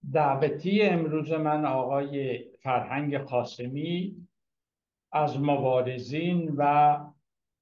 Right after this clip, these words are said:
افراد سرشناس اپوزیسیون جمهوری‌خواه و ملی ایران می‌باشد. آقای قاسمی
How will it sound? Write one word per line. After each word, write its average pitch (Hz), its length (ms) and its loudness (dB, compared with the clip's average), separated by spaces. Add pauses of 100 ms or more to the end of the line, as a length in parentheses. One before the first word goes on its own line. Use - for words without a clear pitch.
(760)
افراد 151 600 -2
سرشناس 139 840 -4
اپوزیسیون 131 1300 -2 (240)
جمهوری‌خواه 127 920 0
و 131 120 0
ملی 120 520 -4
ایران 123 600 -4
می‌باشد. 98 440 -14 (1300)
آقای 151 320 4
قاسمی 170 920 0